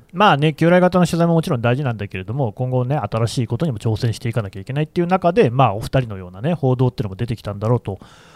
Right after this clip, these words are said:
思うんですが、で、まあ、その肝心の見えない交差点ですよ。これが、まあ、その警察庁からデータとして発表されましたと。で、ね、シロさん、それ発表されたのは、それはそれとしてね、これを、じゃあ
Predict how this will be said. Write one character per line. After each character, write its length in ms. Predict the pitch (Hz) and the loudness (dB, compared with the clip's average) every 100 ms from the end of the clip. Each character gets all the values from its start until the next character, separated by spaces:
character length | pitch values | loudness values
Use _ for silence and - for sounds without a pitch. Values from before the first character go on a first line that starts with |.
| - - _ - | -20 -20 _ -2
思 420 | 120 131 180 156 | 0 4 4 4
う 40 | |
ん 100 | 113 | 0
で 100 | 101 | -4
す 200 | 98 - | -6 -8
が、 380 | 98 107 98 90 - | -4 -2 -2 -6 -8
で、 180 | 139 180 | 0 2
ま 160 | 180 113 | 2 0
あ、 40 | |
そ 100 | 120 | -4
の 100 | 104 | -4
肝 160 | - 151 | -2 0
心 100 | 143 | 0
の 80 | 123 | 0
見 120 | 123 | 0
え 60 | |
な 100 | 143 | 0
い 40 | 95 | -2
交 180 | - 104 | -6 -6
差 120 | 107 | -6
点 200 | 98 95 | -10 -12
で 60 | |
す 140 | 90 - | -14 -14
よ。 120 | 110 - - - - - | -14 -18 -20 -20 -14 0
こ 100 | 202 | 2
れ 100 | 208 | 6
が、 180 | 185 | 4
ま 180 | 131 160 | 6 4
あ、 40 | 127 | 4
そ 100 | 135 | 0
の 120 | 123 | 2
警 140 | 151 | 2
察 140 | 139 139 | 4 2
庁 140 | - | 0
か 100 | 208 | 2
ら 60 | 165 | 2
デ 120 | 131 | 2
ー 20 | |
タ 80 | - | 0
と 80 | - | -2
し 40 | |
て 80 | 160 | 0
発 200 | 110 - 120 | -2 -2 -2
表 140 | 110 | -2
さ 100 | 120 | -2
れ 80 | 101 | -4
ま 140 | 107 117 | -2 -4
し 140 | - | -2
た 120 | - | -2
と。 260 | 123 90 82 - - - - | -2 -4 -12 -20 -20 -20 -2
で、 440 | 175 160 151 143 - _ _ - | 4 6 6 2 -2 _ _ -2
ね、 120 | 240 | 0
シ 120 | - | 0
ロ 80 | 123 | -2
さ 100 | 95 | -4
ん、 160 | 87 - | -12 -18
そ 120 | - 208 | 0 4
れ 120 | 214 | 4
発 220 | - 185 - | 2 0 2
表 80 | 381 | 2
さ 100 | 381 | 2
れ 60 | |
た 120 | 359 339 | 2 0
の 120 | 123 | 0
は、 280 | 117 101 98 _ | 0 -2 -8 _
そ 240 | 165 156 127 | -4 0 2
れ 220 | 123 123 | 2 2
は 180 | 120 113 | 0 0
そ 140 | - | 0
れ 100 | 117 | 0
と 120 | - | -2
し 60 | 110 | -8
て 120 | 110 | -10
ね、 220 | 107 120 - | -10 -12 -10
こ 140 | - 165 | 0 2
れ 160 | 185 | 6
を、 260 | 190 180 117 | 6 6 4
じ 120 | |
ゃ 40 | |
あ 20 | 107 | 2